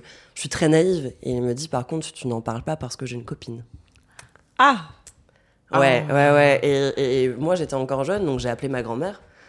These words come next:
Speaker 1: pour dire, viens me chercher. Ma grand-mère qui a voulu sortir de la voiture pour lui casser la gueule. Et, euh, <laughs> et j'ai dit, non, non, mamie. Et du coup, elle a, elle a accepté, on est rentrés.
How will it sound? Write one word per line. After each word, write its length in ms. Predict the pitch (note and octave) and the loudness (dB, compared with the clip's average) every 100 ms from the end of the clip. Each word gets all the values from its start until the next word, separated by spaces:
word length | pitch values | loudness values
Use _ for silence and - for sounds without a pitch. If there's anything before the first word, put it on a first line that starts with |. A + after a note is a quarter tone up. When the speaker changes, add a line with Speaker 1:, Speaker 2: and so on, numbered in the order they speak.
| _ _ | _ _
Speaker 1:
pour 140 | - B2+ | -10 -4
dire, 180 | B2 A#2+ | -4 -4
viens 160 | B2 | -4
me 60 | A#2+ | -6
chercher. 360 | B2 A#2 F3+ | -8 -10 -8
Ma 140 | F#3 C3 | -4 -4
grand-mère 320 | A2+ B2+ C3+ | -4 -6 -6
qui 80 | B2 | -10
a 100 | A2+ | -12
voulu 220 | A2 A2+ | -12 -14
sortir 300 | A2+ A#2 - | -14 -16 -16
de 20 | |
la 60 | A#2 | -14
voiture 260 | A2 C3 | -12 -14
pour 160 | A#2+ A#2 | -14 -14
lui 80 | A2 | -14
casser 220 | A#2+ A#2+ | -14 -14
la 100 | A2+ | -12
gueule. 200 | C3 F#3 - - - - - - | -12 -12 -16 -20 -20 -20 -20 0
Et, 220 | F3+ F#3+ G3 | 6 6 8
euh, 400 | G3 A3+ B3+ A3+ | 6 4 4 6
<laughs> 400 | G#3+ A3 A3+ - | 4 0 -10 -8
et 80 | C#3 | -6
j'ai 140 | C3 | -4
dit, 120 | C3+ D3 | -4 -2
non, 260 | E3 F3 | -2 -2
non, 220 | D#3 D#3+ | 0 0
mamie. 360 | E3+ B2+ C#3 E3+ | 0 -2 -2 -2
Et 240 | D#3 A#2+ | -2 -4
du 100 | A#2 | -6
coup, 140 | - C3+ | -8 -4
elle 100 | A2+ | -4
a, 140 | G#2 - | -4 -6
elle 120 | A2+ | -8
a 60 | |
accepté, 440 | A2 - A2 - D#3+ | -8 -10 -14 -8 -6
on 100 | B2+ | -4
est 40 | A2+ | -4
rentrés. 380 | A2+ G#2+ E3 | -6 -8 -10